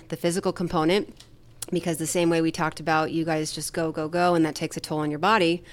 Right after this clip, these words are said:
and you're not usually likely to reach out to, like, a physical therapist or make that appointment, but you might need it.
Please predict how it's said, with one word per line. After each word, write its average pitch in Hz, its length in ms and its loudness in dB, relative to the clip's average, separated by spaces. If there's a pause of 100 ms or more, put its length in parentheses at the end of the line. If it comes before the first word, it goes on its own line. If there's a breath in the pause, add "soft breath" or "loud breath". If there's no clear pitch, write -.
(380 loud breath)
and 156 140 0
you're 156 80 2
not 160 180 2
usually 175 540 2
likely 160 420 0
to 160 240 -2
reach 160 240 0
out 156 260 2
to, - 100 -6
like, 147 100 -6
a - 20 -10
physical 160 300 -8
therapist 170 640 0
or 156 60 -4
make 151 160 -6
that 147 100 -4
appointment, 175 540 0
but 156 160 -8
you 151 40 -6
might 143 180 -6
need 208 200 2
it. 165 240 -2